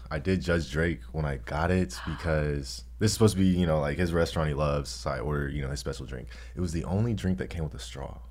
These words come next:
Speaker 2: Interesting.
Speaker 1: I was
Speaker 2: Maybe
Speaker 1: just
Speaker 2: he
Speaker 1: like,
Speaker 2: likes straws.
Speaker 1: I don't know. And it made sense when you think about Drake, but it was just like,
Speaker 2: Yeah.
Speaker 1: "Man, I'm in here. I got this straw, look all dainty." It's just
Speaker 2: What
Speaker 1: like,
Speaker 2: is Drake's drink? What kind of spritzer?
Speaker 1: It's basically just like a wine spritzer.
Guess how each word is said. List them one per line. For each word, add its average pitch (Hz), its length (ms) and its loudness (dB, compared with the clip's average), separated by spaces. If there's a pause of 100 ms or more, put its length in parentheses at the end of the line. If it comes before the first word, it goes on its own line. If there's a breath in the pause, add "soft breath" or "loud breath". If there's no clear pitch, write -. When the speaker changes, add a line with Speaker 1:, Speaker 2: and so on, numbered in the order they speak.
(580 loud breath)
Speaker 2:
Interesting. 226 520 -2
Speaker 1:
I - 60 2
was 113 100 2
Speaker 2:
Maybe - 60 0
Speaker 1:
just 151 60 0
Speaker 2:
he 175 60 2
Speaker 1:
like, - 120 4
Speaker 2:
likes 185 140 -2
straws. 175 640 -6
Speaker 1:
I 151 60 -2
don't 143 100 0
know. 98 240 2
And 135 180 4
it 139 100 6
made 143 260 4
sense 131 380 0
when 107 100 2
you 95 60 0
think 107 160 2
about 92 180 2
Drake, 90 400 0
but - 60 -4
it - 40 -2
was 90 100 -4
just - 140 -4
like, 233 120 2
Speaker 2:
Yeah. 226 160 4
Speaker 1:
"Man, 104 160 4
I'm 95 140 4
in 92 120 4
here. 92 240 4
I 87 40 0
got 85 140 -2
this 73 140 -4
straw, 80 420 0
look 78 140 -4
all 71 180 -6
dainty." 80 440 -6
It's 101 160 -8
just - 100 -8
Speaker 2:
What 220 140 12
Speaker 1:
like, - 80 2
Speaker 2:
is 226 160 4
Drake's 180 560 4
drink? 156 400 0
What 165 160 4
kind 170 180 0
of 160 60 -4
spritzer? - 480 -4
Speaker 1:
It's - 100 -12
basically 98 300 4
just 76 120 -2
like 71 100 0
a 67 40 -2
wine 65 260 -4
spritzer. - 520 -8